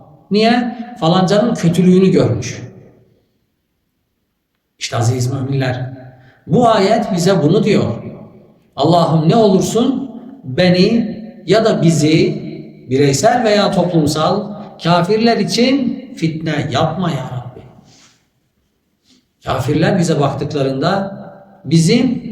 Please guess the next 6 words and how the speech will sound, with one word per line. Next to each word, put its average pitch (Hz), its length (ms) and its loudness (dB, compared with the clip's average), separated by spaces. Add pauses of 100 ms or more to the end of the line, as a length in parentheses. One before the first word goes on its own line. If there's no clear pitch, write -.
(380)
İslam'dan 190 720 2
gelen 208 380 2
güzellikleri 190 760 2
taşıdığımızı 190 840 2
görmeleri 156 600 2
lazım. 104 340 -4